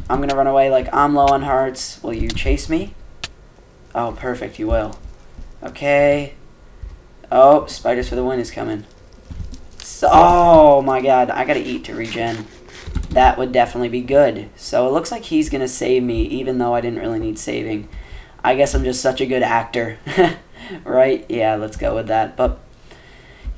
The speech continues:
Oh my god, I don't even th-, no, I kinda started it. So anyways, if I had a superpower, it would either be flying or shape-shifting, because,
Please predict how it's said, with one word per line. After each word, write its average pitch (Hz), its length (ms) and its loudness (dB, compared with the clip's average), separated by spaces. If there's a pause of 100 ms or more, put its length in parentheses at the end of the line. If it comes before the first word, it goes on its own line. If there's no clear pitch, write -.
(100)
Oh 220 140 2
my 175 140 0
god, 143 200 2
I 123 120 2
don't 208 160 2
even 240 200 -2
th-, - 160 -8
no, 151 460 4
I 165 140 0
kinda 214 280 -2
started 113 300 0
it. - 100 -6
So 139 200 2
anyways, 131 360 -2 (160)
if - 160 -4
I 160 100 0
had - 100 0
a - 40 -2
superpower, 123 720 0
it 151 100 0
would 180 100 0
either 170 160 0
be 135 120 2
flying 170 560 -4
or 123 80 -2
shape-shifting, 123 880 -4
because, 117 560 -4